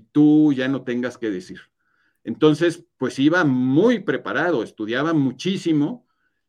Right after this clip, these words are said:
y pensaba en todo lo que podía pasar en el programa de radio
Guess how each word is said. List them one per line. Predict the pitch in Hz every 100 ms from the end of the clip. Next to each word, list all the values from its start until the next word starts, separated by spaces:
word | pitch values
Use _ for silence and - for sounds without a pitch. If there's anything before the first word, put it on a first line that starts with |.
| _
y | 143
pensaba | 143 135 135 156 170 185 180
en | 147 131
todo | 135 180 190
lo | 170
que | 135
podía | - 123 143
pasar | 147 127 127 135
en | 127
el | 95
programa | 104 110 135
de | 127
radio | 127 131 131 131 127 127 123